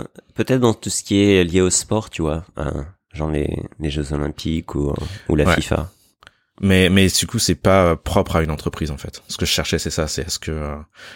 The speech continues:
Speaker 1: est-ce que, je sais pas, des grandes multinationales, euh, du, de l'hydro-, des hydrocarbures, par exemple, ont ce genre de, de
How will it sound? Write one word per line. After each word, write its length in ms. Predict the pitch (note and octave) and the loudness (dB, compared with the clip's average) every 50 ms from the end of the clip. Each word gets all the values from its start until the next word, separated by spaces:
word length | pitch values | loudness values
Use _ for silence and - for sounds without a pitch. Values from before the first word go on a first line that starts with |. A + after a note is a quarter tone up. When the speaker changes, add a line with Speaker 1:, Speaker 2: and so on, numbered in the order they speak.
| - - | -16 -6
Speaker 1:
est-ce 160 | - E2+ - - | -2 -2 0 2
que, 100 | - F#2+ | 2 2
je 80 | F2 | 4
sais 80 | - E2+ | 2 2
pas, 160 | - F2+ E2+ | 4 4 4
des 80 | D#2+ E2 | 4 2
grandes 220 | D#2 F2 E2+ E2+ | 2 2 2 2
multinationales, 720 | E2+ E2 - F2+ E2 D#2 - - D#2+ D#2+ D#2+ E2 E2 D#2+ | 2 0 0 0 0 0 0 0 -2 0 0 0 0 0
euh, 260 | D#2 D#2 D#2 D2+ D2+ D2 | 0 -2 -2 -4 -4 -6
du, 340 | D#2 D2+ D#2 D#2 D#2 D2+ | -8 -10 -10 -10 -8 -10
de 160 | D2 D2+ E2 E2 | -6 -2 0 0
l'hydro-, 320 | E2+ E2+ E2+ F2 E2 - | 2 2 0 0 0 -2
des 220 | - E2+ F#2 F2 | 0 2 2 2
hydrocarbures, 500 | F2 F2 F#2 F2+ - F#2+ F#2 F2 F#2 - | 2 2 0 0 2 2 4 4 2 2
par 140 | - E2+ D#2+ | 2 2 2
exemple, 340 | D#2+ D#2 E2 F2 E2 - - | 2 2 0 -2 -2 -4 -4
ont 120 | F2 E2+ | -4 -4
ce 120 | - - E2 | -2 -2 -2
genre 280 | D2+ E2 D#2+ D#2+ D#2+ | -2 0 -2 -2 -2
de, 340 | D#2 D#2+ D2+ D2+ D2+ D2+ D#2 | -2 -2 -2 -2 -2 -2 -2
de 580 | D#2 D2+ D#2 - D2+ D2+ D2+ D#2 D#2+ F#2 F#2 | -4 -6 -8 -8 -6 -6 -6 -6 -8 -10 -12